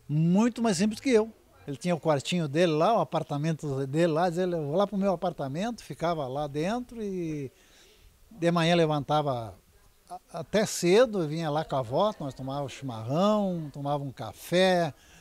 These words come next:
e ficava por aí passeando aqui pros jardinhos e ficava batendo papo e assunto da empresa, assunto.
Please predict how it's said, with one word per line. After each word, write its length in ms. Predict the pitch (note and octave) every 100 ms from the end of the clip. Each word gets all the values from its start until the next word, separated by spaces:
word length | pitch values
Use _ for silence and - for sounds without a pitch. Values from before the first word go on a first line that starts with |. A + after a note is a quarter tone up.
| - - _ -
e 440 | C#3 C3+ C3+ D3+ D#3
ficava 380 | - A#3 A#3+
por 160 | A3+ A3+
aí 60 | A3+
passeando 520 | F#3 C3+ E3 F#3 D#3
aqui 140 | D3+
pros 200 | C#3 C#3+
jardinhos 880 | A#2+ C#3 B2+ C#3 F#3+ G#3+ G3 D#3 C3+
e 760 | B2 A#2+ A#2 A#2 A#2+ A#2+ B2+ F3 A3 _
ficava 240 | - C#4
batendo 340 | C#4+ C#4 D#4 D4+
papo 400 | C#4+ C#4 C4 A3+
e 80 | A3
assunto 1040 | D#3+ - G#3 G#3+ F3+ D#3+ D3+ C#3 C3 C3+
da 120 | D3
empresa, 880 | C#3+ - G3 G#3+ G3+ D#3+ C#3+ C3 B2
assunto. 680 | - D#3 D3+ - C#3+ C3